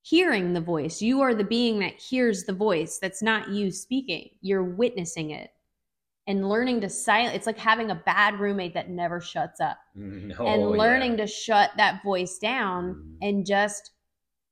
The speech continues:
Speaker 1: be. <laughs> Like,
Speaker 2: Yeah.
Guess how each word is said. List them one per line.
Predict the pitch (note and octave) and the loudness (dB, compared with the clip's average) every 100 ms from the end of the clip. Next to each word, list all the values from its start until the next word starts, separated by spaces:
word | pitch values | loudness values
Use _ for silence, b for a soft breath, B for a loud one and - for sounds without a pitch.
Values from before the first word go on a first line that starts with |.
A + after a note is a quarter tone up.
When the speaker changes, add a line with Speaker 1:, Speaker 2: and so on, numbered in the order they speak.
| _ _ _ _ _ _ - F3 | _ _ _ _ _ _ -12 -6
Speaker 1:
be. | G3+ A3 A3 F3 F3 F#3+ G#3 | 0 2 4 4 0 -6 -4
<laughs> | G3+ | 2
Like, | A3+ F#3+ F#3+ - - _ _ _ - | 4 4 2 -4 -18 _ _ _ -12
Speaker 2:
Yeah. | D2+ D2 | -8 -8